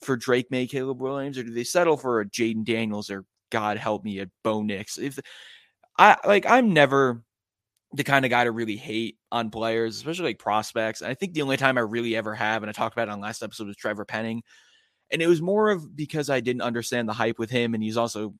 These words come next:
he's kind of, kind of a douchebag, I'm not gonna lie. Like, he, he's gotten in way too many fights with his teammates, the whole thing. It, he, moving on. Bo Nix is not a guy I like, and it's not, has nothing to do with him as a person. I'll say that. I know nothing about Bo Nix as a person.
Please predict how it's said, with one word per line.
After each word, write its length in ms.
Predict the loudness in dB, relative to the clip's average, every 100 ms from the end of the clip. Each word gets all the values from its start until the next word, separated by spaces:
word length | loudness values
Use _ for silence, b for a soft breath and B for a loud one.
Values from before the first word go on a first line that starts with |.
| _ _
he's 260 | -20 -20 -20 -12
kind 180 | -10 -8
of, 120 | -12 _
kind 160 | 0 0
of 80 | 0
a 40 |
douchebag, 480 | -4 -12 -14 -16 -14
I'm 60 | -10
not 160 | -8
gonna 160 | -10 -16
lie. 240 | -16 -20 -12
Like, 240 | -12 -12 _ b b
he, 200 | -2 -2
he's 240 | 0 -2 4
gotten 260 | 4 4
in 120 | 0 0
way 160 | 0
too 160 | 0 -4
many 160 | -4
fights 340 | 0 2 2 -4
with 80 | -10
his 160 | -10
teammates, 480 | -6 -6 -4 -6 -8
the 80 | -4
whole 220 | -2 -2
thing. 320 | -2 -4 -4 -8 b b b _ _ _ -12
It, 160 | -12 -12 _ -20
he, 260 | -12 -10 -12 _ _ _ _
moving 300 | 6 8 6
on. 200 | 0 -6 b b b _ _
Bo 200 | 6 8
Nix 260 | 8 2 0
is 100 | 2
not 160 | 4 4
a 40 |
guy 220 | 2 -4
I 140 | -4 -8
like, 340 | -12 -14 -10
and 140 | -4 -4
it's 120 | 0
not, 280 | 2 2 2
has 240 | -2 -2
nothing 320 | 0 0 0
to 80 | -2
do 100 | 0
with 120 | -2
him 120 | -2 -4
as 80 |
a 60 | -6
person. 320 | -8 -8 -10
I'll 60 | -14
say 120 | -12
that. 140 | 0
I 80 | 2
know 100 | 4
nothing 260 | 2 0 -2
about 200 | -6 -6
Bo 100 | -8
Nix 220 | -10 -16
as 80 | -20
a 60 |
person. 340 | _ -20 -20